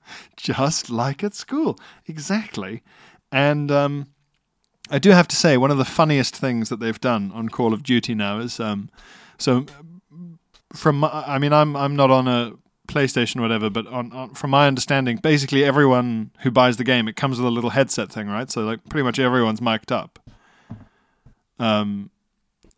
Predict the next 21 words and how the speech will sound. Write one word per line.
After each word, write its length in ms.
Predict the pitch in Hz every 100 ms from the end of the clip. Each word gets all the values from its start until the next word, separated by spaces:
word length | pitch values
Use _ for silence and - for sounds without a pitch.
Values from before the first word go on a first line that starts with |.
| _ _ -
and 160 | 131
the 60 | 127
mic 680 | 127 139 139 120 - - _ _ _ _
picks 280 | - 160 -
you 120 | 143
up 180 | 127 -
when 280 | 120 139 139
you 120 | 135
speak. 420 | - - 117 -
Like, 180 | 117 110
you 60 | 123
don't 100 | 135
have 100 | -
to 80 | -
press 280 | - 139 -
a 40 |
talk 320 | - 143 -
button. 240 | 113 104 110
It 120 | 101
just, 200 | 117 -
it, 260 | 127 127 120